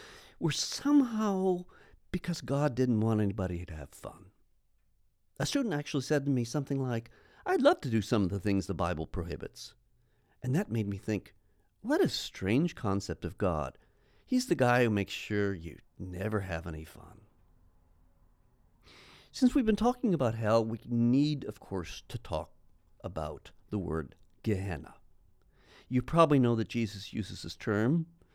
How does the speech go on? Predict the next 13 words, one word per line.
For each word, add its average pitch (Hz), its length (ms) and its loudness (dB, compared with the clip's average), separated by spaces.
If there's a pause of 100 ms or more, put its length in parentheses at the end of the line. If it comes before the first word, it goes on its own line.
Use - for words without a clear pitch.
(280)
a - 40 -10
number 110 320 0
of 101 100 -4
times, 82 480 -6
eleven 101 400 0
to - 80 -10
be 67 140 -10
exact. 82 460 -6 (1200)
Where 220 340 0
does - 160 -8
it 185 160 -2
come 104 260 -4
from? - 400 -16